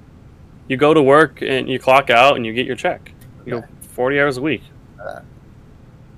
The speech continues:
Speaker 1: Obviously, that's not it, but you know what I mean. Like, it doesn't matter if he has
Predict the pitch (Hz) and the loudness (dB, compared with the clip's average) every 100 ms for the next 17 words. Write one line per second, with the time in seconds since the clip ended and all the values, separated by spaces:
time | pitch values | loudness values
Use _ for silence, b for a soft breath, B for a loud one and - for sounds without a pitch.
0 | - - - - - 135 135 131 127 120 | -20 -20 -20 -20 -6 0 0 2 2 2
1 | 113 107 98 107 104 - - 135 123 104 | 0 -4 -6 -8 -10 -10 -6 -4 -4 -6
2 | 101 - - - - - - - - - | -12 -16 -20 -20 -20 -20 -20 -20 -20 -20
3 | - - - - - - - - - - | -20 -20 -20 -20 -20 -20 -20 -20 -20 -20
4 | - - - - - - - - - - | -20 -20 -20 -20 -20 -20 -20 -20 -20 -10
5 | 120 117 143 135 135 131 131 117 | -4 0 0 2 4 4 2 -2